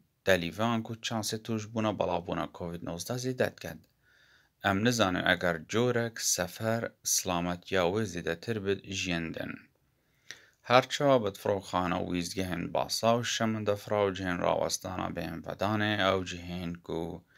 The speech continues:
گەشتیار دەبێت تووشی ڤایرۆسێ بێت بڕێگا هەوای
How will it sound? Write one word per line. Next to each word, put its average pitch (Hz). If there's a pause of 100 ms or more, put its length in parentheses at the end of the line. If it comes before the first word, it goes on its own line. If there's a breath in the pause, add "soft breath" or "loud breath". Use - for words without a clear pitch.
(580 loud breath)
گەشتیار 92
دەبێت 87
تووشی 87
ڤایرۆسێ 82 (680)
بێت 90 (140)
بڕێگا 78
هەوای 117